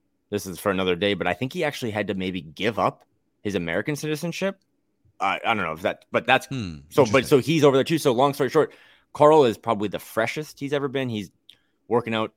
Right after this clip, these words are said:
Speaker 1: at this performance center down in L A, uh, that's kinda known for getting guys in pretty good shape, but he's gonna be coming into this the freshest. Um,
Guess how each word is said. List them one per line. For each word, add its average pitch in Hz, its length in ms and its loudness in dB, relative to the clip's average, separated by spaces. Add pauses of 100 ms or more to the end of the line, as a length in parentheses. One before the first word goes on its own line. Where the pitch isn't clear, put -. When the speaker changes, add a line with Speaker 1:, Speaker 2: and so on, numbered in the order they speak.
Speaker 1:
at 98 100 -8
this 98 120 -6
performance 101 500 -6
center 92 220 -6
down 90 260 -6
in 87 60 -6
L 87 200 -2
A, 90 240 -2 (400)
uh, 87 140 0
that's 87 320 -8
kinda 98 200 -6
known 92 360 -4
for 92 180 -8 (200)
getting 90 220 -8
guys 85 240 -2
in 85 80 -8
pretty 95 180 -6
good 85 120 -8
shape, 95 280 -4
but 98 160 -2 (240)
he's 151 180 -2
gonna 165 140 0
be 131 80 0
coming 117 240 -2
into 107 180 -2
this 98 200 -6
the 87 100 -10
freshest. 123 680 -4 (380)
Um, 95 400 -2